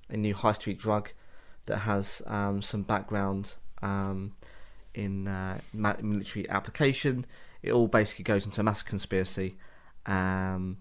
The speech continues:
really fantastic storyline, and the game's quite enjoyable, quite dated.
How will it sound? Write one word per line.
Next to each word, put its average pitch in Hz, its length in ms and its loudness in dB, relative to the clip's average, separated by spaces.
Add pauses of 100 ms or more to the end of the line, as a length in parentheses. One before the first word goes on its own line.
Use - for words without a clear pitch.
(1000)
really 123 220 10
fantastic 117 420 0
storyline, 139 460 6 (1080)
and 101 580 4
the - 140 -2
game's 101 320 6
quite 98 220 2
enjoyable, 95 520 0 (440)
quite 110 180 2
dated. 110 420 2